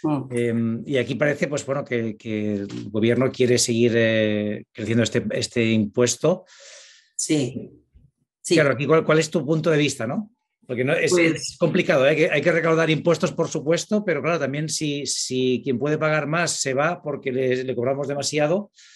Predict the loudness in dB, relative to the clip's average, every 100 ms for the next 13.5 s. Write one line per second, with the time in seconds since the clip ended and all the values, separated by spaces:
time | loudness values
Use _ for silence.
0 | -20 _ _ _ _ _ _ -10 -6 2
1 | 4 4 2 -10 _ _ -20 -20 -20 _
2 | _ -16 0 2 2 0 0 2 2 2
3 | 2 2 4 4 4 2 0 -2 2 2
4 | 2 0 -2 -8 -16 _ _ _ -10 0
5 | 0 0 0 0 0 0 0 0 -2 -4
6 | -14 _ _ -4 -2 0 0 -2 -2 -4
7 | -2 0 0 0 0 2 0 -2 -6 -6
8 | -2 -2 -2 -6 _ -6 -2 0 0 0
9 | -2 0 2 2 0 -2 0 0 0 0
10 | 0 -2 -2 -4 -2 0 0 0 0 0
11 | 0 0 -4 -4 -2 0 0 0 0 2
12 | 2 2 2 0 -8 _ -4 -4 -2 0
13 | 2 2 2 2 -4